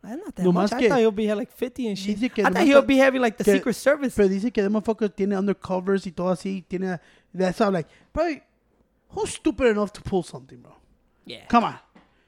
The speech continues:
Speaker 2: Como dijo este güey, if you're gonna do something to that motherfucker, just get ready to get booked in. That's it. You know what I'm saying?
Speaker 1: You saw a fuck. Hey,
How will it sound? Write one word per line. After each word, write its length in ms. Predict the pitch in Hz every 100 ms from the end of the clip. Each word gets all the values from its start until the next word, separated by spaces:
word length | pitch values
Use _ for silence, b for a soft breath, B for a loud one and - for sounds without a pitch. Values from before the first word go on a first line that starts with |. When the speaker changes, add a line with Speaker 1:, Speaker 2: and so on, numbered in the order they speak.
| _ _ -
Speaker 2:
Como 220 | 214 208
dijo 240 | 233 262
este 180 | 247 247
güey, 240 | 233 208 - _ _
if 140 | 170
you're 80 | 233
gonna 140 | 311 269
do 160 | 262
something 220 | 220 285 202
to 60 |
that 120 | 247 262
motherfucker, 440 | 269 262 254 202 b b -
just 220 | 240 -
get 100 | 247
ready 200 | 226 214
to 40 |
get 160 | 175 196
booked 240 | 185 -
in. 160 | 190 135 - _
That's 240 | 185 190 202
it. 140 | - _ _ _ _ _ _ _ _
You 60 | 240
know 40 | 247
what 140 | 330
I'm 60 | 370
saying? 120 | 403 _ _ _ _ _ _ _ _ _ _ _ _ _ _ _ _ _ _ _ _ _ _ b b
Speaker 1:
You 160 | 220 220
saw 300 | 262 254 240
a 20 |
fuck. 320 | - 262 - -
Hey, 300 | 415 311